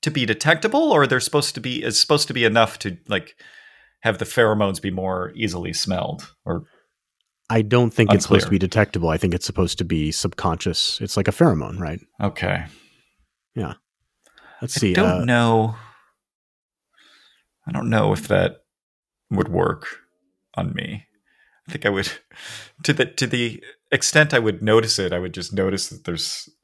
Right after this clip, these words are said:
Speaker 1: some slightly off thing about the way this person smells. But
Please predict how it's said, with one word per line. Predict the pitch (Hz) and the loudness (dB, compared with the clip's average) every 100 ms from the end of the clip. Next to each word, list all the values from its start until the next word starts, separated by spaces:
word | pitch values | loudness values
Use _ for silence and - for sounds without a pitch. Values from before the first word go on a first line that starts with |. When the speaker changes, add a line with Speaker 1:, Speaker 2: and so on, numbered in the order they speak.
| _ | _
Speaker 1:
some | - - 87 - - | -10 0 0 0 -8
slightly | - - 95 95 87 82 - _ _ _ _ _ _ | -4 2 2 2 -2 -2 -8 _ _ _ _ _ _
off | 95 90 90 - - _ _ - - | 6 6 4 -4 -18 _ _ -20 -6
thing | - 98 90 | 2 4 4
about | 85 85 85 | 2 0 0
the | |
way | 85 85 | 0 0
this | 85 - | -2 -4
person | 90 82 87 80 82 _ | -2 0 -2 -4 -8 _
smells. | - - 92 80 80 - _ _ _ _ _ | -8 -4 -2 -2 -6 -12 _ _ _ _ _
But | - 87 - | -8 -6 -8